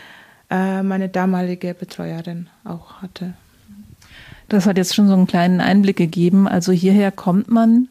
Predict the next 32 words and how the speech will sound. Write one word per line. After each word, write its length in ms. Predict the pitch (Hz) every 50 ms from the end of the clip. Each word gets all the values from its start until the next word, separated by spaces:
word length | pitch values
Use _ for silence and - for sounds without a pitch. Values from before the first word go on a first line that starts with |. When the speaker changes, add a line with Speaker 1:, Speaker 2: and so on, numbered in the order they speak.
| -
Speaker 2:
wenn 240 | 233 196 190 185 190
man 240 | 190 196 202 202 - - _ _ _
bei 100 | - 175
seinen 240 | 170 180 180 175 180
Eltern 480 | - 175 170 170 - 202 190 180 180 165
nicht 240 | 165 165 - - -
mehr 140 | 190 180
leben 340 | 180 170 165 165 - 170 165
kann. 380 | - - 165 165 160 160 170 - _ -
Und 160 | 175 170 -
da 60 | 175
gibt's 240 | 165 175 175 - -
ja 100 | 185 180
ganz 380 | 175 - - 170 165 180 175 -
verschiedene 520 | 196 185 - - 185 190 214 214 214 220
Gründe. 360 | 214 - 220 208 202 208 214 - - - - - - - - -
Wenn, 200 | - 196 - 196
können 160 | - 185 185
Sie 40 | 190
es 160 | 190 - - _ _ -
ganz 280 | - 180 196 233 - -
kurz 200 | 247 226 - -
zusammenfassen, 800 | 202 190 190 185 190 202 - 185 185 - 202 196 196 175 170
warum 260 | 170 165 185 175 175
konnten 280 | - - 190 196 - 208
Sie 100 | 196 190
mit 180 | 180 175 - 185
Ihrer 180 | 175 185 196
Familie 380 | - - 196 190 180 185 196 185
nicht 220 | 180 175 - -
mehr 100 | 196 185
leben? 400 | 160 156 160 - 202 214 - -